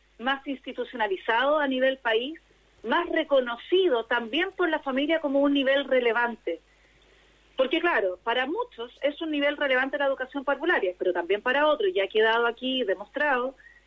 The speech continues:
es un, es un nivel el cual puede, eh, fácilmente dejarse, eh, si es que no, si es que no se generan las mejores condiciones. ¿Y por qué? Porque es un nivel que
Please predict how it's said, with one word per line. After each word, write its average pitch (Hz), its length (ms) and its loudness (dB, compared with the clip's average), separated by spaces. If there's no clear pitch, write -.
es 294 220 -2
un, 330 580 2
es 294 160 0
un 311 140 0
nivel 311 540 2
el 262 180 0
cual 302 220 0
puede, 320 580 -2
eh, 254 280 0
fácilmente 330 720 0
dejarse, 277 680 -4
eh, 208 460 2
si 254 120 0
es 262 180 0
que 294 240 -2
no, 254 480 -4
si 233 60 -4
es 226 60 -12
que 247 100 -2
no 254 100 0
se 262 100 -2
generan 254 400 2
las 233 140 2
mejores 247 340 0
condiciones. 294 640 -2
¿Y 240 100 -4
por 285 180 -2
qué? 403 120 0
Porque 285 280 -2
es 311 140 -6
un 320 140 -2
nivel 320 400 0
que 311 400 -2